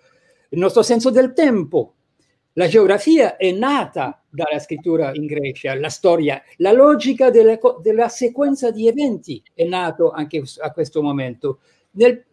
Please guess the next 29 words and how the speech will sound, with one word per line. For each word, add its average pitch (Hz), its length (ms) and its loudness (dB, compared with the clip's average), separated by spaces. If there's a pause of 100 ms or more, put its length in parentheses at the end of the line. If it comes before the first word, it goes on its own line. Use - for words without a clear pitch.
nel 254 240 2
precedente, 294 640 0
prima 269 260 0
della 247 160 4
scrittura, 285 480 2
tutti 311 240 -2
gli 262 60 0
eventi 277 360 2
erano 233 380 2 (540)
simultanei, 240 880 2 (320)
paratassi, 214 840 -4 (140)
non 269 200 -2
una 240 200 0
sintassi, 151 680 -10 (640)
non 294 220 -2
una 277 220 0
continuità 185 580 -4
grammaticale 139 920 -6 (240)
di 143 280 -8
cosa, 147 640 0
di 160 160 -16
causa 156 480 -2
a 147 100 -8
effetto. - 640 -10 (120)
Oggi 220 360 2
stiamo 269 300 0
cambiando 269 400 0
anche 277 200 -2
questo. - 540 -6